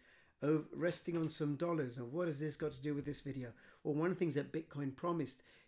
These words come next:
is freedom from finances, from money that's controlled by central banks and governments. S-, and I'll go into that in a little bit, but, um, <clears throat> before I do, I wanna let you know this video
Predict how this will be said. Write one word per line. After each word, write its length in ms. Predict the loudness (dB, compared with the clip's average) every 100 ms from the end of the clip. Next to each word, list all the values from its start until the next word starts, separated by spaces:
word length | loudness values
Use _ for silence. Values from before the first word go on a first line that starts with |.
| _
is 260 | -4 -2 -2
freedom 760 | -8 -8 0 2 4 4 4 0
from 420 | -2 0 0 -2 -10 -20 -20 _ _ -20 -20 -20 _ _
finances, 840 | -18 0 6 10 10 8 6 0 -4
from 260 | 0 2
money 280 | 6 6 6
that's 240 | 6 2
controlled 480 | 0 -6 -2 0 2
by 100 | 0
central 460 | 0 0 -2 -2 -2
banks 320 | 0 -2 -4
and 120 | -6
governments. 540 | -4 -4 -4 -6 -10 -18 -20 -20 -20 _
S-, 140 | -16 -10 -4
and 100 | -2
I'll 80 |
go 240 | 2 6 8
into 240 | 6 2
that 220 | 0 0
in 60 | 0
a 120 | -2
little 220 | 0 -2
bit, 240 | -2 -6 -8 -8
but, 260 | -6 -6 -8
um, 300 | -6 -6 -8 -10 _ _ 0
<clears throat> 300 | 2 0 -4
before 280 | -6 0 0
I 40 |
do, 200 | 4 4
I 40 |
wanna 220 | 6 4 2
let 140 | 0
you 80 | -2
know 160 | -2
this 220 | -4 -6 -8
video 300 | -6 -4